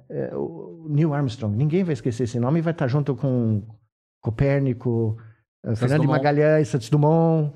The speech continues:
Speaker 1: Pedro Alves Cabral, né? Então, e os caras sabiam disso.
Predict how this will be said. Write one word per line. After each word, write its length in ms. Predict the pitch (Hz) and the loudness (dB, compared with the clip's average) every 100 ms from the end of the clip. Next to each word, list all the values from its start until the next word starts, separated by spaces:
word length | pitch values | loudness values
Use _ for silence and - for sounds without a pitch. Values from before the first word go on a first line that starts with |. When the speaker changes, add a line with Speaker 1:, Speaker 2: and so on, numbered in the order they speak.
| - - - - _ - | -12 -20 -20 -20 _ 0
Speaker 1:
Pedro 180 | 147 143 | 2 2
Alves 140 | 139 | 2
Cabral, 720 | - 143 156 156 156 151 156 147 - | 0 2 4 4 2 2 -2 -4 -2
né? 220 | 160 220 - _ _ - | 0 0 -6 _ _ -6
Então, 280 | 147 247 277 | 0 0 0
e 40 | 185 | -2
os 120 | 170 | 0
caras 160 | 175 160 | -2 -2
sabiam 260 | 143 175 | 0 0
disso. 400 | 156 190 - 107 | 0 -2 -4 -12